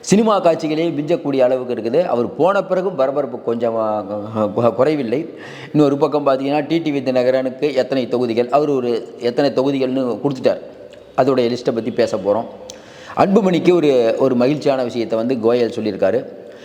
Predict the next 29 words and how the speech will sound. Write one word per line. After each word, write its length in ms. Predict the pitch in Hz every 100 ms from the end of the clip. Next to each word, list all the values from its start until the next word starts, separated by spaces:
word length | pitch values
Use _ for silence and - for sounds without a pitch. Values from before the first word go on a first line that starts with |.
| -
இன்னொன்னு 320 | 120 160 175
குறிப்பா 340 | 151 151 160 160
பார்த்தீங்கன்னா, 400 | 143 135 139 175
இதுல 40 | 147
அதிகமா 500 | 110 123 170 180 185
ஸ்கோர் 380 | 185 170 175 135
பண்ணது 340 | 147 139 131
வந்து 500 | 127 123 170 135 -
ஐயா 200 | 127 127
டி 200 | 110 131
டி 120 | 117
வி 100 | 107
தான். 160 | 101 117 - - -
டி 100 | 180
டி 140 | 156
வி 180 | 143 170
அவர் 320 | 160 131 123
நினைச்சதை 340 | 127 170 175 151
ஓரளவுக்கு 640 | 127 151 151 156 156 -
சாதிச்சிட்டாருன்னே 460 | 135 - 127 120 123
சொல்லலாம். 380 | 117 107 120 - -
அப்படி 240 | 135 131 113
என்ன 220 | 135 147
சாதிச்சாரு? 580 | 117 113 101 101 104 - - - - - - - - - - -
எடப்பாடிக்கு 560 | 120 185 165 196 180 160
இதுல 80 | 131
என்ன 280 | 123 143
கெயின் 260 | 120 123 135
கிடைச்சது? 460 | 120 101 101 120